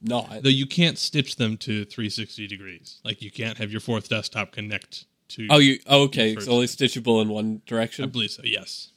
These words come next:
Speaker 1: Oh, okay. Well, that's kind of disappointing, but
Speaker 2: Right.
Speaker 1: whatever. <laughs> 'Cause then you could, like, sit in your chair and, like, spin around and have, like, a wireless keyboard or something.
Speaker 2: Well, if you think about it, it kind of makes sense just from a not anticipating how that should work perspective. 'Cause, like, well, let's say you're on desktop two and you hit maximize.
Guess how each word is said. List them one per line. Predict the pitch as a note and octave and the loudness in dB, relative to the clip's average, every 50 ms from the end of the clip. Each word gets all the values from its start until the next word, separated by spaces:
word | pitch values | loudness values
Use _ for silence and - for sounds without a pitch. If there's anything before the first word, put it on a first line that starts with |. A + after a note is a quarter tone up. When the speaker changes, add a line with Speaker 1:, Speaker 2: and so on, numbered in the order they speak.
| _ | _
Speaker 1:
Oh, | - A2+ G#2+ G#2+ | -6 -4 -4 -4
okay. | G#2 - - - G#2 G#2 _ _ _ | -6 -6 -10 -14 -14 -14 _ _ _
Well, | B2 A#2+ A2+ | -10 -10 -8
that's | G#2+ A#2 A2 - - | -6 -6 -8 -8 -10
kind | - - A2+ G#2 G#2 | -12 -8 -8 -8 -8
of | G2+ - | -10 -16
disappointing, | - - - _ - E2 - C#2 B1+ - _ | -18 -18 -18 _ -18 -18 -18 -18 -20 -20 _
but | G2+ A#2+ | -14 -8
Speaker 2:
Right. | A#2 G#2+ A2 | -4 -2 -2
Speaker 1:
whatever. | A2 G#2+ F#2+ - - A#2 _ _ | -2 -2 -6 -10 -14 -20 _ _
<laughs> | _ _ _ _ _ _ _ _ _ _ _ _ _ _ _ _ _ _ _ _ A#3 - | _ _ _ _ _ _ _ _ _ _ _ _ _ _ _ _ _ _ _ _ 0 0
'Cause | - D#3 D3+ | 0 2 6
then | F#3 G#3 | 6 6
you | G#3+ | 6
could, | G3 F#3 | 6 6
like, | F3 E3 D3 | 4 4 4
sit | - - F#3 F3 C3+ | 6 4 2 2 4
in | C3 B2+ | 2 2
your | A#2+ A#2+ A2+ | 2 0 0
chair | - - D#3 D3+ D3+ C#3 | 0 0 2 2 4 2
and, | A#2+ A2 | 2 0
like, | G#2 G#2 - | -4 -10 -14
spin | - - - A#2+ A#2 | -16 -8 -8 -6 -6
around | A2 G#2+ A2 A2 A2 A#2+ A#2+ | -6 -6 -6 -6 -4 -4 -4
and | A#2 G#2+ | -4 -4
have, | A#2 A2 G#2+ | -6 -8 -8
like, | G#2+ G#2 - | -8 -10 -10
a | G#2 | -10
wireless | G#2 G#2+ G#2+ G#2 G#2 G#2 - | -10 -6 -6 -6 -6 -8 -10
keyboard | - A2 G#2+ G2+ A2+ A2+ A2+ A2+ | -10 -12 -10 -6 -6 -8 -8 -8
or | |
something. | A#2 - A#2+ A#2 A2+ C3 C3 - - _ | -10 -10 -10 -10 -10 -12 -18 -18 -8 _
Speaker 2:
Well, | - C4+ | 2 2
if | A3+ A3 | 6 8
you | A3 | 6
think | F#3+ A#3+ B3 | 6 6 0
about | G#3+ E3 D#3+ D3 | 2 2 0 0
it, | C#3 C#3+ | 0 -4
it | C#3+ - | -6 -4
kind | - F3 F3+ F3+ | 0 0 2 2
of | F3 | 2
makes | E3 D#3 C#3+ - - | 0 0 -2 0 0
sense | C#3 C3 B2 | 0 0 0
just | - C3 A2+ - | -2 -6 -6 -4
from | - A#2 A2+ A2 | -4 -4 -2 0
a | G#2+ G#2 G#2 G#2+ G2+ - - - _ _ - _ _ _ E3+ F3+ G3 _ _ - - A#2+ | -2 -2 -2 -4 -6 -8 -12 -20 _ _ -20 _ _ _ _ -20 -20 _ _ -20 -14 -10
not | B2 B2 C3 C3 B2+ B2 B2 | -8 -2 2 4 4 4 4
anticipating | A#2 A2 - B2 A#2+ - - B2+ A2+ A2 A2 | 0 0 -4 -6 -6 -6 -8 -8 -8 -8 -6
how | G#2+ A2+ A2 | -6 -6 -6
that | A2 G#2+ | -6 -10
should | - - G#2 | -12 -16 -12
work | G#2+ A2+ A2 - _ | -10 -10 -10 -10 _
perspective. | A2+ - - G#2+ G#2+ _ A2+ G#2+ _ | -14 -14 -14 -18 -16 _ -18 -16 _
'Cause, | B2 A#2 | -10 -6
like, | A#2+ A#2 A#2 A2+ | -6 -6 -4 -4
well, | B2+ A#2 A2+ | -4 -2 0
let's | B2 B2+ B2+ - | 0 0 0 0
say | - C#3 C3 | 2 6 6
you're | B2+ B2 B2 | 6 6 6
on | A#2+ A#2+ | 2 0
desktop | B2+ B2 A2+ - - - A#2+ A#2 - - | 0 -2 -2 -6 -4 -2 -2 -2 -2 -2
two | - B2+ | -4 -2
and | B2 A#2+ | -2 -2
you | A#2+ A2 | -2 -4
hit | B2 G#2 | -6 -8
maximize. | A#2 A#2 A2+ A2+ A2+ - - A2+ G#2 G2+ F#2+ F#2+ F#2 - | -6 -2 -2 -2 -2 -2 -8 -10 -12 -14 -14 -14 -16 -18